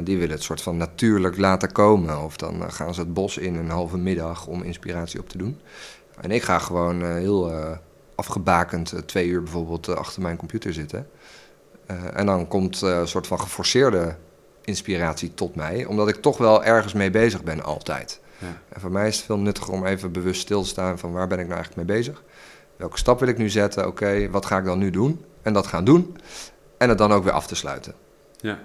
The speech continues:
Speaker 1: Dat werkt gewoon heel goed voor mij op dit moment.
Speaker 2: Ja,
Speaker 1: Ja.
Speaker 2: mooi.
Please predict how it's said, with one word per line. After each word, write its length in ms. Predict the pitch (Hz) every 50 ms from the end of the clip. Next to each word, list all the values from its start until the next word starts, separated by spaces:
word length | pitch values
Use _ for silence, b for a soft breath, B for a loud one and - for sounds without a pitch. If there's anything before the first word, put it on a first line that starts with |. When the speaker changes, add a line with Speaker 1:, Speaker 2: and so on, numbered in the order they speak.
| -
Speaker 1:
Dat 140 | - 98 95
werkt 180 | 87 85 78 78
gewoon 140 | - 80 76
heel 120 | 76 73 -
goed 120 | - -
voor 120 | - 82 82
mij 100 | 80 78
op 100 | 76 -
dit 120 | - -
moment. 340 | - 76 85 87 90 - - _ _ - - _ _ _ _ _ _ _
Speaker 2:
Ja, 80 | - -
Speaker 1:
Ja. 80 | 92 90 87 92
Speaker 2:
mooi. 180 | 95 92 82 76